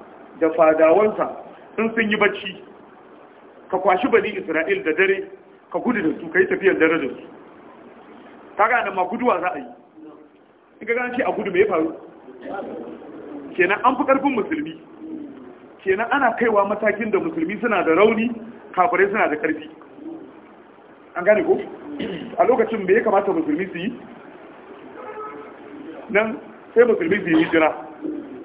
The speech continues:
Inda ya zama to kafirci ya ninninka musulmi, ya zama to in an ce za a ɗauki wani mataki za a iya ƙarar da musulmi. A nan sai musulmi su bi a hankali.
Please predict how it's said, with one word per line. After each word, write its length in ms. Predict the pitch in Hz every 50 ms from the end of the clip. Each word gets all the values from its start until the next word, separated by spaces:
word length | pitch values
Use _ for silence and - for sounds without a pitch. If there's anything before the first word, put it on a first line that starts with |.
| - - - - - - - - - - - - - - - - - - - -
Inda 180 | 226 233 240
ya 120 | 247 240 240 233
zama 180 | 233 233 233 233
to 180 | 233 233 233 233 226
kafirci 540 | 226 247 247 254 269 254 247 247 208 196 190
ya 140 | 196 202 202
ninninka 480 | 196 208 262 269 254 226 196 - 185
musulmi, 480 | 175 165 160 160 151 151 160 165 170 143 - - - - - - - - - - - - - - - - - - - - - - - - - - - - - - - - - - - - - - - - - -
ya 120 | 190 214
zama 180 | 220 214 214 214 214
to 120 | 214 214 -
in 140 | 233 240 220
an 120 | 226 247 240
ce 120 | 240 233 202
za 80 | 196 208
a 80 | 202 185
ɗauki 220 | - 160 151 - 185
wani 120 | 185 190
mataki 400 | 185 185 185 185 180 156 - - -
za 80 | 196 202
a 40 | 185
iya 200 | 180 196 196 -
ƙarar 320 | - 196 202 202 214 208
da 80 | - 165
musulmi. 420 | 151 - - 139 135 285 - - - - - - - - - - - - - - - - - - - - - - - - - - - - - -
A 100 | - 151
nan 180 | 156 180 190 185 -
sai 100 | 214 208
musulmi 460 | 202 180 - - 151 147 170 208 208
su 80 | - 165
bi 80 | - 202
a 120 | 190 175
hankali. 420 | 160 185 208 208 - 151 131 127